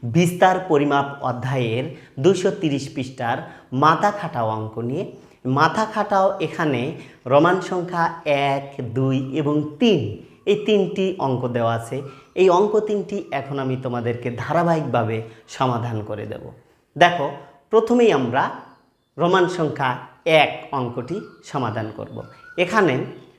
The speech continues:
কয়েকটি সংখ্যা দেওয়া আছে, এই সংখ্যাগুলোর গড় ব্যবধান এবং পরিমিত ব্যবধান বের করতে হবে। ওকে, তাহলে আমরা রোমান সংখ্যা এক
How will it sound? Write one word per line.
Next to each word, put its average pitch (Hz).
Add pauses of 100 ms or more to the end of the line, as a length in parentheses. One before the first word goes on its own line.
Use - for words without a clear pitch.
(140)
কয়েকটি 165 (460)
সংখ্যা 160
দেওয়া 117
আছে, 117 (380)
এই 208 (140)
সংখ্যাগুলোর 180 (640)
গড় 143 (440)
ব্যবধান 139 (340)
এবং 175 (340)
পরিমিত 214 (120)
ব্যবধান 120
বের 113
করতে 110
হবে। 107 (540)
ওকে, 180 (420)
তাহলে 180
আমরা 160 (920)
রোমান 165 (140)
সংখ্যা 135 (880)
এক -